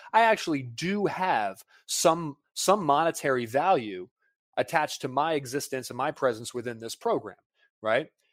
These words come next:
So you're telling me that I can't go to school D, but I can go to A, B, or C. But then on, on the other side, you're telling me that I have no real value to you, right? And that I'm compensated through my scholarship. Well,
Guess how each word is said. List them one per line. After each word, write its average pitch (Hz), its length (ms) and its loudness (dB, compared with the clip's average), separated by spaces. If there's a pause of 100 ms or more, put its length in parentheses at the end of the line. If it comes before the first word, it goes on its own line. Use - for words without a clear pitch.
(120)
So 147 600 6 (1500)
you're 208 220 4
telling 180 340 4
me 185 140 0
that 139 100 4
I 147 160 4
can't 147 320 -2
go 139 200 2
to 127 360 -4
school 135 380 -2
D, 120 320 -2
but 123 120 2
I 120 100 4
can 123 60 -8
go 123 120 -2
to 120 120 -6
A, 120 120 -2
B, 113 160 -8
or 107 80 -10
C. 131 380 -4 (420)
But 143 80 6
then 151 180 4
on, 139 240 4 (520)
on 151 120 4
the 147 140 2
other 220 180 8
side, 131 260 4
you're 131 100 -2
telling 131 240 0
me 135 100 0
that 123 220 2 (600)
I 139 80 2
have 139 240 2
no 135 80 -2
real 127 200 0
value 139 400 6
to 123 140 -10
you, 107 340 -6 (260)
right? 120 300 4
And 131 100 -4
that 127 100 4
I'm 131 220 4
compensated 123 580 -2
through 113 120 -8
my 101 160 -8
scholarship. 143 640 0
Well, 131 280 4